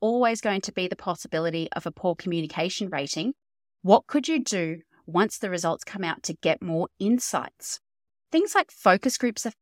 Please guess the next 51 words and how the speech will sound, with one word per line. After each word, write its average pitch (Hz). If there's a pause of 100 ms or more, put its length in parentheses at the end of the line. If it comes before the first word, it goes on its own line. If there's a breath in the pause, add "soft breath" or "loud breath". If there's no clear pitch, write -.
th-, 226
great 226
for -
these, 240 (140)
uh, 175
an 170
additional 180
pulse 226
survey 202
with 175
some 185
of 180
those 151
why 214
questions, 220 (400)
polls 254
on 214
your 165
intranets, 233
just -
picking 247
up 247
the 190
phone 185
and 180
getting 170
some 170 (100)
feedback 190
from 170
around 165
the 160
organisation. 143 (1400)
Getting 294
that 294
level 214
of 180
detail 165
will 170
arm 165
you 170
with 160
the -
facts -
you 165
need 147
to -
address 170
any 151
pain 147
points, 170
but -